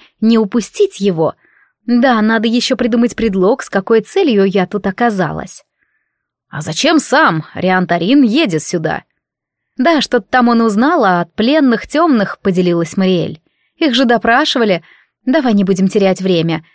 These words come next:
Где твои теоретические уроки? Помоги хотя бы бельё выбрать самое соблазнительное». «Попробуй это». Лайонель, почти не глядя, вытащил из вороха на столике нечто,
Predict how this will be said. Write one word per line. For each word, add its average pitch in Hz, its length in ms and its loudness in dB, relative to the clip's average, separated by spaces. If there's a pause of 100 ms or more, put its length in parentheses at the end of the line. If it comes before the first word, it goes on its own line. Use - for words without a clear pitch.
(140)
Где 240 280 2
твои 226 240 2
теоретические 254 760 0
уроки? 185 320 0
Помоги 277 440 0
хотя 277 300 -2
бы 247 160 0 (240)
бельё 262 500 2
выбрать 247 380 0
самое 247 320 0
соблазнительное». 214 1000 0 (720)
«Попробуй 277 520 0
это». 151 360 -2 (160)
Лайонель, 233 640 -4 (180)
почти 202 340 -2
не 226 160 0
глядя, 214 380 -2
вытащил 202 420 -2
из 180 140 0
вороха 190 400 -2
на 165 140 -4
столике 226 460 -4
нечто, 226 540 -2